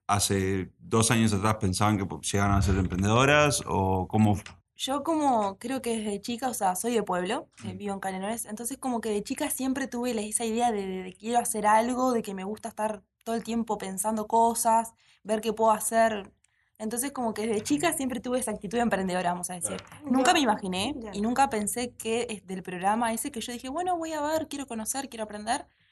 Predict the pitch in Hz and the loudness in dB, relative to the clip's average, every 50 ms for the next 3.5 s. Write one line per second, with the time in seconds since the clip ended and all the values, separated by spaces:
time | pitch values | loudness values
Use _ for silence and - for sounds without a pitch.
0 | _ _ - 226 233 254 240 220 202 202 - 208 202 - 254 240 208 208 - 185 | _ _ -10 -4 0 0 0 0 -2 -6 -6 -8 -6 -4 -4 -4 -4 -6 -8 -10
1 | 190 202 - 214 208 202 190 185 180 190 196 208 208 220 233 240 233 - 190 196 | -10 -10 -8 -8 -8 -8 -10 -12 -10 -10 -6 -4 0 0 0 0 -2 -4 -8 -8
2 | 196 202 202 196 196 185 180 185 190 196 202 208 220 208 196 202 202 202 196 185 | -8 -8 -8 -8 -8 -10 -12 -12 -12 -10 -8 -6 -4 -2 -2 -2 -2 -4 -4 -6
3 | - - 185 185 - - 240 262 254 | -6 -6 -8 -8 -8 -8 -8 -8 -8